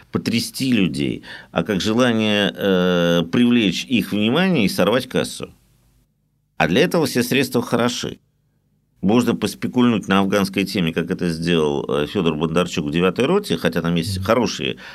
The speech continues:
Speaker 1: чисто профессиональные моменты. Но, зная биографию Фёдора Бондарчука, я не очень ему верю в этом смысле, понимаете, да? Можно спекульнуть рефлексией Константина Хабенского, как в фильме Филиппа Янковского «Движение»,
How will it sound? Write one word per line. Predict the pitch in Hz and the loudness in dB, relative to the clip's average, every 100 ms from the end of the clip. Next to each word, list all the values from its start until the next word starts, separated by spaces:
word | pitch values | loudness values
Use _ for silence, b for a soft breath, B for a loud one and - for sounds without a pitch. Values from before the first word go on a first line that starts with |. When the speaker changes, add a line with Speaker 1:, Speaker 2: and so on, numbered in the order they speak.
| B | B
Speaker 1:
чисто | - 95 - | -8 -6 -2
профессиональные | 101 95 95 117 120 107 78 | -4 -4 -2 2 2 2 0
моменты. | 76 71 67 60 - 60 | -2 -2 -4 -6 -8 -6
Но, | 71 101 104 90 B B B | -2 0 0 -2 B B B
зная | - 101 123 110 | -2 2 4 4
биографию | 95 107 104 107 98 98 | 4 4 4 2 2 0
Фёдора | 113 95 92 | 0 0 0
Бондарчука, | 92 95 92 - 101 131 | 2 2 0 0 0 2
я | 113 | 2
не | 95 | 0
очень | 101 101 | 0 -2
ему | 87 92 98 | 0 2 2
верю | 90 64 64 | 0 0 -2
в | |
этом | 67 64 | -2 -4
смысле, | - - - - | -8 -10 -10 -10
понимаете, | - 87 92 64 - 62 | -4 -2 0 -2 -6 -2
да? | 117 165 B B B B - | 0 0 B B B B -8
Можно | - 87 135 117 120 110 69 | 0 4 4 4 2 2 -2
спекульнуть | - 123 127 127 127 117 - - | -2 -2 2 4 4 2 0 -2
рефлексией | 92 107 127 110 98 95 | 0 0 0 0 0 -2
Константина | 98 95 104 98 101 | 0 0 -2 0 -2
Хабенского, | 95 101 101 92 92 85 82 | 0 0 0 0 0 -2 0
как | 90 87 | -2 -4
в | |
фильме | - 101 82 | -2 -2 -2
Филиппа | 80 85 82 | -2 -4 -2
Янковского | 82 82 85 71 85 | -2 0 -4 -4 -4
«Движение», | 80 98 143 190 127 78 | -2 0 0 2 2 0